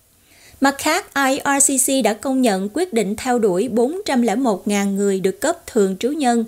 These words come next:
vào năm hai ngàn hai mươi mốt đã dẫn đến một số hậu quả tiêu cực. Mục đích của việc tăng mục tiêu nhập cư chủ yếu là để thúc đẩy dân số, lực lượng lao động và tăng trưởng kinh tế,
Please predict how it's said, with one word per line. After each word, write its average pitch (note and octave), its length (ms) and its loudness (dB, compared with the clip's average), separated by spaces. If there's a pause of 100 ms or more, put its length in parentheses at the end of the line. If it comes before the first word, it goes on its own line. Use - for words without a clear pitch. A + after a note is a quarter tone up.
vào G#3 100 0
năm A#3 180 2
hai B3+ 140 -2
ngàn G3+ 200 0
hai A3+ 120 -2
mươi G#3+ 120 2
mốt B3 260 0 (360)
đã A3+ 80 0
dẫn G#3 280 2
đến B3+ 220 0
một C#4 180 -2
số F3+ 280 2
hậu F#3 140 0
quả F#3 280 -2
tiêu A#3+ 200 0
cực. G#3+ 280 0 (760)
Mục C#4 140 -2
đích G#4 240 0
của D#4+ 80 -6
việc C#4+ 300 2
tăng C#4+ 260 0
mục G#3 180 0
tiêu B3 180 2
nhập G#3+ 240 -2
cư A#3+ 300 2
chủ G3 180 0
yếu A#3+ 240 0
là E4+ 140 2
để F#3 200 0
thúc F4 180 -4
đẩy G3 200 2
dân A#3 180 2
số, B3 460 0 (300)
lực A#3 200 0
lượng G#3+ 260 0
lao A#3+ 160 2
động G3 320 0 (100)
và G3 260 0
tăng A3+ 220 -2
trưởng G3+ 220 2
kinh G#3 160 0
tế, A#3 340 0